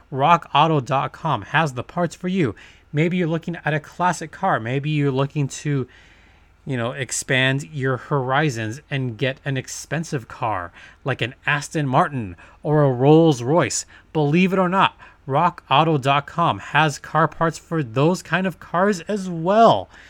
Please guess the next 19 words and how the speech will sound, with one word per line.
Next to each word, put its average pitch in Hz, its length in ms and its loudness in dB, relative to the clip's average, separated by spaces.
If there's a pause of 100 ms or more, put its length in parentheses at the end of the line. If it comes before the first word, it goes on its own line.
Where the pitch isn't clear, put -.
(240)
So 170 220 0
head 226 340 2
on 214 160 4
over 180 240 2
to 175 300 -4
rock 160 440 0 (140)
auto 139 320 4
dot 143 380 0
com, 127 340 0 (320)
and 156 160 -2
in 175 200 -2
the 151 120 2
"How 208 360 2
did 165 280 2
you 185 120 2
hear 175 220 0
about 147 280 6
us" 147 180 0
box, 113 480 -2